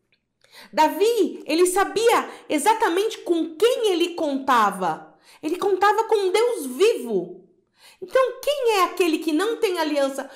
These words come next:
com Deus vivo diante desse Deus?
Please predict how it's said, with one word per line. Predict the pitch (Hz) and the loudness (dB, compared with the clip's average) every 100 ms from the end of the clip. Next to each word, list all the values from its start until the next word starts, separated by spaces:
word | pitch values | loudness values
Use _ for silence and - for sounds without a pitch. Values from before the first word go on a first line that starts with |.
| - | -14
com | - 277 | -2 0
Deus | 247 262 247 | 2 2 2
vivo | 269 381 349 | 0 0 0
diante | - 302 302 403 480 - | -4 -2 0 0 -2 -4
desse | 269 294 294 277 | -6 -6 -6 -4
Deus? | 220 190 160 - - - | 0 0 -2 -10 -16 -20